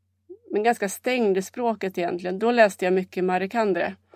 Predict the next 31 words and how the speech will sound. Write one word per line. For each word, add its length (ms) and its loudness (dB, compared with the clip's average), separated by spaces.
Jag 100 -10
tycker 160 -4
väldigt 160 -2
mycket 160 -2
om 140 0
Marek 220 -2
Andre 180 -4
fortfarande. 580 -2
Men 100 -4
då 60 0
läste 300 0
jag 60 2
henne 120 2
mycket 300 -2
och 220 -6
var 100 0
väldigt 200 -2
inspirerad 640 0
av 220 -4
henne. 280 -2
Och 60 -6
framförallt 440 -2
en 60 0
bok 160 -4
som 60 -10
heter 140 -4
Bybyns 640 -2
unge 420 -2
som 120 -18
jag 80 -12
tycker 240 -12